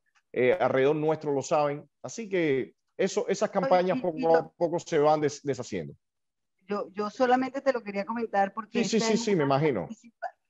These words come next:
Speaker 2: de los principales instrumentos que siempre utiliza el comunismo, y
Speaker 1: Claro.
Speaker 2: es, eh, eh, tratar de acabar con el contrincante moralmente, es decir,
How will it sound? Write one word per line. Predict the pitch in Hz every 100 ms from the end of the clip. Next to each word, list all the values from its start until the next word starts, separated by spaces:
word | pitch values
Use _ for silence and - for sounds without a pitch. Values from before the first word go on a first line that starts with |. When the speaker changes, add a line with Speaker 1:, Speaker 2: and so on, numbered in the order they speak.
| _ -
Speaker 2:
de | 220
los | 214
principales | 220 233 220 214 269
instrumentos | 294 - 240 220 220 277
que | 269
siempre | 233 208 240
utiliza | 247 262 202 196
el | 240
comunismo, | 240 208 214 240 190 151 - _ _ _ -
y | 214
Speaker 1:
Claro. | 214 -
Speaker 2:
es, | - - _ _ _ _ _ _
eh, | 214 214 - _ 208
eh, | 202
tratar | 220 202 208 214 220
de | 240
acabar | 269 247 208 196 202 220
con | 262 254
el | 226
contrincante | 220 208 202 196 196 202 214 277 262 - 202
moralmente, | 208 202 196 196 226 220 202 175 143 131 _ _ _ _ _ _ _
es | 175 190
decir, | - 208 151